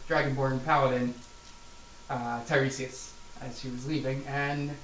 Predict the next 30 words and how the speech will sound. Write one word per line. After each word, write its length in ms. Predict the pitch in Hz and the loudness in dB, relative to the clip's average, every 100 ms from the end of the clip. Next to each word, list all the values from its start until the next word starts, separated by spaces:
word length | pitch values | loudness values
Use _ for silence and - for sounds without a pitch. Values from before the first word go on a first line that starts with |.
| - | -6
um, 360 | 139 139 135 131 | -2 0 0 0
that's 180 | 160 165 | -2 2
where 100 | 202 | 4
we'll 120 | 196 | 4
end, 280 | 147 147 240 220 - 160 | 4 2 0 -2 -2 2
uh, 320 | 143 147 143 | 4 4 4
that's 300 | - 156 156 | 2 0 2
where 120 | 180 | 2
we 160 | 175 160 | 2 2
ended. 380 | 156 123 127 - - - - - - 120 | 2 2 -2 -4 -8 -8 -6 -4 -2 0
Um, 560 | 117 120 120 120 123 - | 0 -2 -2 -2 -2 -2
so 360 | 127 120 123 127 - - | -2 0 2 4 4 4
at 160 | 139 135 | 2 2
that 220 | 160 160 | 4 4
point 200 | 175 156 | 2 0
you 60 | 143 | 4
guys 300 | 147 143 139 | 6 6 4
had 100 | 135 | 0
exited 520 | 156 - 185 180 170 - | 0 0 0 0 -2 -2
the 280 | 156 151 143 | 2 2 2
medical 280 | 165 170 | 0 0
tent. 260 | - 185 208 - - - - | 0 0 0 -4 -8 -10 -8
Um, 480 | - 123 123 123 127 | -2 0 0 0 0
the 80 | 131 | -2
town 420 | - 170 165 160 | 2 6 8 6
is, 320 | 147 151 139 - - - - - - - - | 2 -2 -4 -8 -12 -12 -12 -12 -12 -12 -6
you 140 | 175 160 | 2 4
know, 140 | 160 | 4
beginning 440 | 156 156 170 180 - | 2 0 2 0 0
to 440 | 196 175 170 | 2 4 4